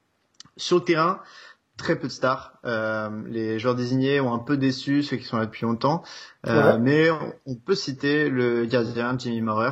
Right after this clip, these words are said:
Speaker 1: qui est, euh, le meilleur gardien en termes de stats, euh, de tirs arrêtés notamment, qui jouait avant au New York Cosmos en deuxième division, puis qui a pris, euh, petit à petit les places, euh, d'autres gardiens de but. Euh, il était remplaçant d'abord à Dallas, puis il a pris la place de titulaire.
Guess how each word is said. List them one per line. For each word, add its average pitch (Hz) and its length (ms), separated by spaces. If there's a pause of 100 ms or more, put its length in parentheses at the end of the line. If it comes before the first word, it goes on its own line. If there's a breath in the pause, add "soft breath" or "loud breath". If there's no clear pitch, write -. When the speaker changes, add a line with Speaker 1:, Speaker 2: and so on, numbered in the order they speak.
(140)
Speaker 1:
qui 110 220
est, 107 40
euh, 104 160
le 107 60
meilleur 127 240
gardien 123 280
en 120 60
termes 113 240
de 104 80
stats, 117 380 (200)
euh, 113 240
de 110 60
tirs 127 240
arrêtés 107 320
notamment, 107 320 (220 loud breath)
qui - 100
jouait 120 140
avant 123 140
au 120 40
New 131 80
York 165 160
Cosmos 135 400
en 110 40
deuxième 110 260
division, 113 480
puis 135 120
qui - 120
a 110 80
pris, 127 280
euh, 117 60
petit 120 260
à 120 60
petit 123 240
les 117 140
places, 123 400
euh, 123 160 (420 soft breath)
d'autres - 320
gardiens 110 300
de 110 40
but. 120 360
Euh, 110 480 (400)
il 120 100
était 117 140
remplaçant 123 300
d'abord 113 200
à 107 60
Dallas, 110 280
puis 113 120
il 107 80
a 104 80
pris - 160
la 113 60
place 113 120
de 110 80
titulaire. 120 640